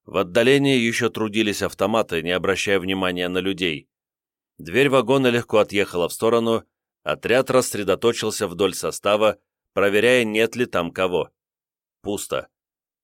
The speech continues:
В вагоне пахло животными. Смотревшее вперед окно выходило в туннель, освещенный через каждые сто метров фосфоресцентными полосами оттенка слоновой кости.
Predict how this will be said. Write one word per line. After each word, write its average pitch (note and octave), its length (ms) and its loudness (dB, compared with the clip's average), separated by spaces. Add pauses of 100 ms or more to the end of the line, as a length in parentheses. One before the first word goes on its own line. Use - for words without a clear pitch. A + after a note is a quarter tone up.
(160)
В C2+ 160 -16
вагоне G#2+ 420 0
пахло G2 400 -2
животными. E2 600 -4 (640)
Смотревшее A2 680 0
вперед G#2+ 420 0
окно A2+ 300 -2
выходило G2 480 -4
в - 80 -8
туннель, G#2 460 -4 (240)
освещенный G2+ 760 0
через G#2 280 -4
каждые G2+ 340 0
сто F2+ 180 -4
метров G#2+ 460 0 (300)
фосфоресцентными G#2 1040 0
полосами A#2+ 800 0
оттенка A2+ 580 -2
слоновой F#2 480 0
кости. E2 540 -4